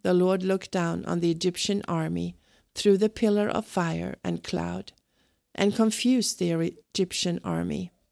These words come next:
He took off their chariot wheels, and they drove them heavily, so that the Egyptians said,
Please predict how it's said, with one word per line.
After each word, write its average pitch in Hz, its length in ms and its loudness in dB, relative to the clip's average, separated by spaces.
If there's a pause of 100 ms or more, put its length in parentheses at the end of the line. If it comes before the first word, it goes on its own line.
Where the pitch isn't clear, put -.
(1000)
He 226 180 2
took 214 360 2
off 180 340 0
their 202 160 0
chariot 220 720 2
wheels, 226 480 -2 (160)
and 190 160 0
they 185 100 4
drove 180 460 0
them 175 160 0
heavily, 180 680 -2 (480)
so - 200 4
that 175 240 2
the 185 80 2
Egyptians 180 640 0
said, 185 420 -2